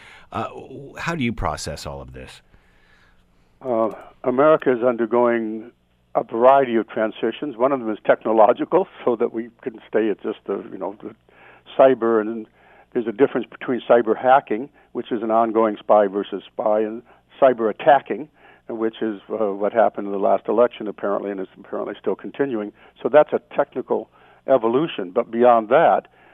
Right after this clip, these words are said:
Speaker 2: uh, the, the divisions in America, which are being accelerated and intensified by the use of social media, which is not necessarily cyber at all in that sense,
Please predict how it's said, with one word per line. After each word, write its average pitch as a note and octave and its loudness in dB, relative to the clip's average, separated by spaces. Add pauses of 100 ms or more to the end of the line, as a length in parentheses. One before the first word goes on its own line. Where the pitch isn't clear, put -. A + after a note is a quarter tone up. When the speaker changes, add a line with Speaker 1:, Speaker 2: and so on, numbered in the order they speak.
(200)
Speaker 2:
uh, A#2 -6
the, A2+ -6 (640)
the A2+ -4
divisions B2+ -2
in A2 -2
America, A2+ 0
which G#2+ -4
are G#2 -2
being A2 -4
accelerated A2+ 2
and G#2 -8
intensified A2 -2
by A2 2
the G2+ -4
use A2+ -6
of G2 -14
social B2 -2
media, A2 -2 (460)
which - -16
is G#2+ -12
not A2 0
necessarily A2+ -2
cyber G#2 0
at G#2 -2
all G#2+ 2
in G2+ -12
that G2+ -8
sense, G2+ -12